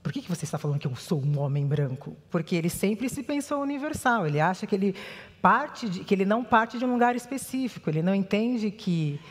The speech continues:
masculinidade e branquitude também são identidades. Identitários são sempre os outros. São os negros, são as mulheres que estão falando de identidades, mas branquitude é uma identidade. Então, se a branquitude no Brasil não se enxerga, se a branquitude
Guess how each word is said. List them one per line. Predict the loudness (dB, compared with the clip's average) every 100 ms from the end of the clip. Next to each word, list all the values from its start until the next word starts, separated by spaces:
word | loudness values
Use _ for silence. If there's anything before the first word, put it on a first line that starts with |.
| -18 -18 -20 -20 -20 _
masculinidade | 2 2 2 -2 0 2 4 4 2 2
e |
branquitude | 0 0 0 -2 -2
também | -2 0 0
são | -2 -2
identidades. | 0 -2 -2 -2 0 0 -2 -6
Identitários | -2 0 0 0 2 4 2
são | -2
sempre | -2 0 -2
os | -2 0
outros. | 0 -2 -6 -10 -14 -20 _
São | -14 -8
os | -4
negros, | 0 2 2 2 0 -2 -10 -20 -14
são | -6 -4
as |
mulheres | 0 2 4 4 4 0 -2
que |
estão | -4 -2
falando | 0 0 0
de | -2 -2
identidades, | 0 0 -2 -2 0 0 -4 -10 -10 -2
mas | 0
branquitude | 0 -2 -4 -6 -6 -2
é | -2
uma | 0
identidade. | -2 -4 -6 -4 -4 -4 -10 -18 -20 -20 -20 -18 -20 -6
Então, | -2 -2
se | 0 0
a | 2
branquitude | 0 -2 -4 -2 -2 0
no | 2
Brasil | 2 2 2 2
não | 2 0
se | 0
enxerga, | -2 0 2 2 2 0 -2 -4 -10 -20 -18
se | -4
a | -2
branquitude | 0 -2 -2 0 0 0